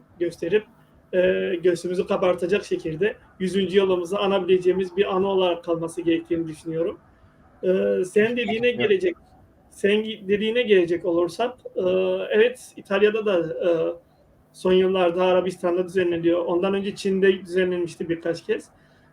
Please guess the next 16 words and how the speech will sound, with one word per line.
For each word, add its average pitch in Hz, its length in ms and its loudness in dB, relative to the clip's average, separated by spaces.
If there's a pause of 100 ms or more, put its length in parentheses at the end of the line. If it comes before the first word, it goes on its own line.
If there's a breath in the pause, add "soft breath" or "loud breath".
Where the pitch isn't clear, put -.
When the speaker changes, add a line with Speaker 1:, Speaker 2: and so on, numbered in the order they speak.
(140)
Speaker 1:
E, 196 60 -2 (720)
bu 226 120 -2
tarz, - 600 -2 (560)
e, 185 500 4 (800 soft breath)
maçların 196 560 2
yurt 240 220 -2
dışında 226 280 -6
oynanması 208 960 -2 (400)
tabii 208 180 6
ki 175 180 -6
birinci 175 520 0
öncelik 180 400 2
kesinlikle 190 520 0
para. 220 280 0
İkinci, 208 600 -4
ö-, 208 240 0